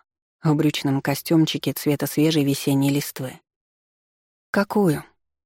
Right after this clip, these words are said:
переполошилась я, вспомнив с десяток секретов, о которых Артуру лучше не знать. «То, что наговорила вам неприятная госпожа».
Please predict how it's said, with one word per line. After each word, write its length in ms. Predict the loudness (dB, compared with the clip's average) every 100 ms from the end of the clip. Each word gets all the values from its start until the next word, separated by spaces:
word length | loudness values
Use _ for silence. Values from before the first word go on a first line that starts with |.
| -2
переполошилась 840 | 0 2 2 0 2 2 0 0
я, 180 | 0 0
вспомнив 520 | -2 -4 2 4 4
с 120 | 2 0
десяток 440 | -2 -2 -2 -4
секретов, 600 | -4 -2 0 2 -2 -4
о 40 |
которых 500 | -4 -2 0 0 0
Артуру 360 | -4 0 0 2
лучше 360 | 2 0 2 4
не 140 | 4
знать. 420 | 2 -4 -8 -20 _ _ _ _ _ _ _ _ -2
«То, 160 | -2
что 240 | 0 0 4
наговорила 640 | 4 4 2 2 4 4
вам 320 | 2 2 4
неприятная 640 | 4 4 0 0 2 2 2
госпожа». 540 | 0 -2 -4 -4